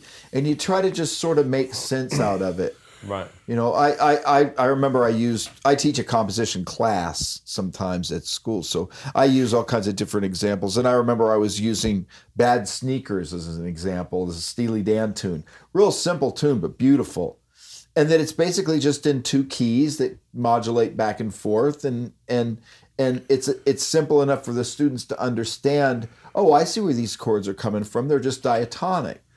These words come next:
Speaker 1: But what makes the song so great is the melody, and then how it modulates to a, a whole other key, and it's also diatonic.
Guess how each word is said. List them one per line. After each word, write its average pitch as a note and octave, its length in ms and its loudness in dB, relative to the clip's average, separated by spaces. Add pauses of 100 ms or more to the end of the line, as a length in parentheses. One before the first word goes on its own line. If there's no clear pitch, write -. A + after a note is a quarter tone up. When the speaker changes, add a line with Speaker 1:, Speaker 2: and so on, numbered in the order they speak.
(180)
Speaker 1:
But A#2 120 2
what C#3+ 280 4
makes C#3 380 0
the B2 80 -6
song C3 400 -4
so A#2 240 -4
great C#3+ 300 4
is G2 160 -2
the G#2 80 0
melody, G#2+ 720 2 (280)
and A#2+ 140 0
then B2+ 100 2
how B2+ 220 2
it A#2+ 100 2
modulates A#2+ 840 2
to A2 180 -2
a, G2 160 -4 (120)
a G#2 240 -6
whole A2+ 300 2
other F3 240 2
key, B2 460 0
and C#3 100 0
it's D3 160 -2
also G3+ 400 4
diatonic. F2+ 760 -2